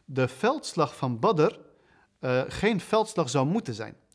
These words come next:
In eerste instantie was het simpelweg het onderscheppen van een karavaan. En dat is belangrijk om te onthouden, want de metgezellen die met de profeet sallallahu alayhi wa sallam meegingen, die vertrokken dus ook met die intentie. Dat het een simpele klus zou worden om die karavaan te onderscheppen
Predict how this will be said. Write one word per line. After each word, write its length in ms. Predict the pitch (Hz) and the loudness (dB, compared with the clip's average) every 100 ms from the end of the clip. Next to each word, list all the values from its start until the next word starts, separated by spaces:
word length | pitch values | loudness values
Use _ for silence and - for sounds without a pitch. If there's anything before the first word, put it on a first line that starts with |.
| _ | _
In 120 | - 143 | -10 0
eerste 340 | 180 240 - | 2 2 2
instantie 480 | 147 - 160 175 208 | -2 0 -2 0 -2
was 120 | 151 | -2
het 140 | 135 | -2
simpelweg 420 | - 214 185 165 - | -2 -2 -2 -2 -4
het 140 | - | -4
onderscheppen 640 | 156 139 120 208 185 214 - - - | -4 -4 -2 -2 0 -2 -4 -20 -2
van 160 | 139 | 0
een 80 | 135 | 0
karavaan. 540 | 139 131 - 139 110 - _ - | 2 0 0 -2 -4 -10 _ -6
En 60 | 139 | -4
dat 80 | |
is 60 | 135 | 0
belangrijk 380 | 143 180 196 170 | 4 4 4 2
om 100 | 143 | -2
te 80 | 139 | -4
onthouden, 520 | 123 190 185 127 - - _ | 0 2 2 0 -6 -12 _
want 140 | - 127 | -6 0
de 80 | 135 | 2
metgezellen 600 | 165 262 185 160 143 139 | 2 0 0 2 4 4
die 120 | 139 | 2
met 140 | 135 | 0
de 60 | 131 | -4
profeet 340 | - 131 180 | -6 0 0
sallallahu 440 | 160 139 131 143 127 | 2 0 2 2 2
alayhi 260 | 127 131 | 0 0
wa 80 | 127 | -2
sallam 320 | 123 120 113 | -4 -4 -4
meegingen, 540 | 120 156 170 190 247 370 - - - - | -4 -4 -2 0 0 -2 -10 -20 -20 -4
die 220 | - 139 | 0 2
vertrokken 360 | 156 147 262 175 | 0 0 0 0
dus 120 | 139 | 0
ook 120 | 180 | 0
met 160 | 160 143 | 0 0
die 140 | 208 | -2
intentie. 580 | 165 156 220 151 - - _ _ _ | 0 4 4 2 -6 -12 _ _ _
Dat 120 | - | -6
het 140 | 143 - | -6 -4
een 80 | 131 | 0
simpele 380 | 202 202 165 | 2 2 0
klus 260 | 135 185 208 | -2 0 0
zou 180 | 180 151 | 2 4
worden 220 | 147 135 | 2 2
om 100 | 135 | -2
die 100 | 131 | -4
karavaan 440 | 135 131 123 190 | -2 0 4 4
te 80 | 175 | 4
onderscheppen 580 | - 131 - 180 180 262 | -2 -4 -2 -2 0 -4